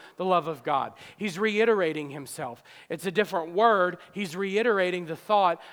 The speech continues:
The word know is the word ginosko. It means to know by intimate experience. And so Paul is saying, "I want you to know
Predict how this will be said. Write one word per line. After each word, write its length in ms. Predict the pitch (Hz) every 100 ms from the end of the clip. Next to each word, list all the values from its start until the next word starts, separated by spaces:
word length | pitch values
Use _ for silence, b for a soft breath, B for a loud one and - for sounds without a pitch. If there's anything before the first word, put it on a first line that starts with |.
| -
The 80 | 180
word 340 | 190 208 165
know 440 | 180 214 220 190
is 140 | 180 170
the 100 | 180
word 220 | 175 175
ginosko. 760 | 139 165 196 208 - - 139 107 B B B
It 120 | 180
means 380 | 196 226 226 -
to 120 | 202
know 380 | 185 208 220 220
by 200 | 202 196
intimate 560 | 190 208 202 185 196 196
experience. 840 | - - 190 190 180 151 117 - B B B
And 120 | 185
so 200 | 202 196
Paul 380 | - 214 233 208
is 100 | 175
saying, 340 | 226 214 196
"I 180 | 175 226
want 280 | 220 220 214
you 80 | 202
to 200 | - 180
know 720 | 175 190 240 214 175 180